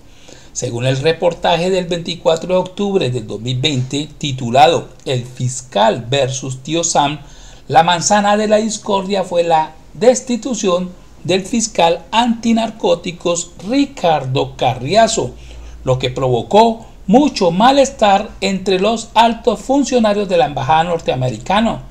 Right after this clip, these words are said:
norteamericana, ya que Carriazo era de entera confianza de la dea y los norteamericanos. Y ahí vienen quién reemplazó a Ricardo Carriazo.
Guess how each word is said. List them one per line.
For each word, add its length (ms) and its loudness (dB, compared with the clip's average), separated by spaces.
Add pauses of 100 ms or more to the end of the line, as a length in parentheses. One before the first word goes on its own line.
(140)
norteamericana, 880 0 (320)
ya 220 -2
que 160 -8
Carriazo 800 0
era 300 0
de 120 -4
entera 400 -2
confianza 560 -6
de 120 -6
la 140 0
dea 360 -4
y 160 0
los 380 -2 (140)
norteamericanos. 1300 -6 (480)
Y 120 -2
ahí 140 4
vienen 340 -2
quién 580 -2
reemplazó 800 0
a 140 -2
Ricardo 720 -4
Carriazo. 720 0